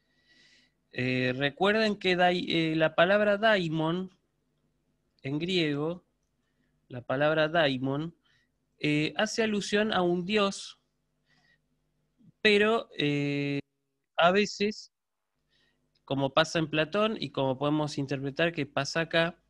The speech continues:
eh, la palabra daimon hace referencia a los dioses de menor rango, ¿sí?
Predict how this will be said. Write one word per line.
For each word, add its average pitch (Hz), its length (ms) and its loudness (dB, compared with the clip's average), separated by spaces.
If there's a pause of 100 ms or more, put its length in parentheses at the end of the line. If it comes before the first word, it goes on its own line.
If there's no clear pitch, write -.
(760)
eh, 143 360 0
la 151 180 2
palabra 202 380 4
daimon 214 400 2
hace 202 220 0
referencia 175 540 -2
a - 20 2
los 160 160 0
dioses 175 400 -4
de 160 100 -2
menor 147 380 -2
rango, 120 500 -2 (460)
¿sí? 156 400 -8